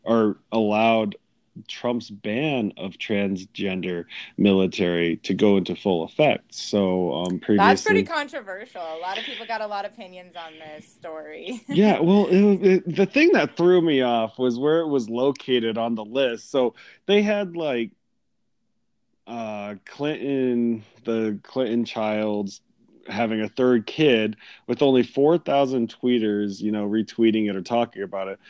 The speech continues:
Speaker 1: Then there was a hundred and sixty thousand retweets and Twitters or whatever, but it was, like,
Speaker 2: <laughs>
Speaker 1: below that on the list. And I was like, "Wait, okay, so if this one's, like,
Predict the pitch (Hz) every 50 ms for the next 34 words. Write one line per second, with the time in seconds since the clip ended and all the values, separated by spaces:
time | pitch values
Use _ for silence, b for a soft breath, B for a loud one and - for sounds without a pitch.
0 | B B B B _ - 147 151 151 151 143 135 123 131 139 - - - 226 240
1 | 233 247 240 226 208 190 165 - - 190 190 - - - 220 147 - - - 143
2 | 135 160 175 190 202 208 208 180 196 202 185 170 170 180 190 170 - - - 160
3 | 151 143 - 147 135 123 - - _ 160 165 170 160 160 160 151 147 139 127 135
4 | 123 127 143 156 160 151 135 139 131 - _ _ _ _ _ - 208 220 220 226
5 | 311 311 - - 440 427 415 - 370 370 - - 208 214 208 233 247 247 240 226
6 | 233 233 240 233 233 233 220 226 226 240 285 302 220 - - 180 185 196 196 185
7 | 190 175 139 - _ 90 143 185 190 175 135 127 - - 143 156 - - 143 120
8 | 117 - - 135 127 - 190 208 214 - 262 254 240 233 208 180 190 190 175 160
9 | 151 143 131 _